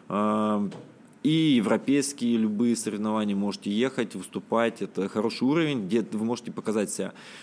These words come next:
Мы не хотим делать для проатлетов, то есть соревнования, потому что, э, для нас, как для бизнеса, мы понимаем, что это минусовая работа. То есть это нужно платить деньги.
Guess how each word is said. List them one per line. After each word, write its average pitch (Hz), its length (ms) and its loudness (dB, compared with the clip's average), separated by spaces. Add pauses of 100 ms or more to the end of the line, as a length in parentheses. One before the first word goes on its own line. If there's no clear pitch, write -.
(200)
Мы 120 220 0
не 123 160 0
хотим 117 460 0 (580)
делать 110 500 2
для 101 360 -2
проатлетов, 101 680 -2 (400)
то - 60 -6
есть - 140 -8
соревнования, 104 600 -4
потому 123 400 -2
что, - 260 0 (460)
э, 110 240 0
для 110 220 0
нас, 202 320 0
как 117 200 -2
для 117 120 4
бизнеса, 113 600 0
мы 110 160 2
понимаем, 135 480 0
что - 340 0
это 123 380 2
минусовая 113 720 2
работа. 101 460 -2 (880)
То 104 80 -2
есть 98 140 -2
это 101 160 -4
нужно 135 340 0
платить 113 480 0
деньги. 98 440 -2